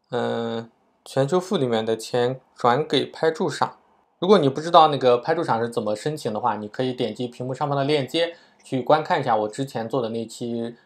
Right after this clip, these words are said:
拍柱赏视频。好的，我们现在转到拍柱赏里面去，然后拍柱赏选择 Pay Body，然后选择付款。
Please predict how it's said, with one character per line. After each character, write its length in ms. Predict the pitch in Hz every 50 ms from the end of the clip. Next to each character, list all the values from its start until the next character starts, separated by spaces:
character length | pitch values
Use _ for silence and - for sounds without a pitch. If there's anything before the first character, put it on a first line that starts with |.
| _ _
拍 140 | - 143
柱 80 | 139 135
赏 180 | 120 123 110 104
视 220 | - - - 131
频。 320 | 120 - 113 104 104 107 - - _ _
好 220 | - - 127 123
的， 260 | 120 143 143 147 151
我 60 | 147
们 100 | 143 135
现 160 | 131 - 170 165
在 100 | 151 147
转 320 | 147 - 139 120 113 117
到 200 | 117 127 127 127
拍 200 | 123 - 165 160
柱 120 | 160 165
赏 280 | 156 - - 117 120 135
里 140 | 131 120 110
面 260 | - 117 117 113 117
去， 360 | 117 - - 165 139 123 - _ _ _ _ _ _ _ _ _ _ _ _ _ _ _ _ _ _ _ _ _ _ _ _ _ _ _ _ _ _ _ _ _
然 140 | - 127 135
后 60 | 147 151
拍 160 | 147 - 185
柱 80 | 190 202
赏 200 | 185 156 139 139
选 120 | 131 123
择 80 | 120 123
Pay 220 | 123 - 175 175
Body， 400 | 175 208 214 214 156 131 - -
然 140 | - 127 127
后 100 | 135 135
选 300 | 131 - - 127 123 120
择 600 | 117 - 131 127 127 131 127 123 127 127 131 131 -
付 240 | - - - 220 180
款。 320 | - - - - 127 -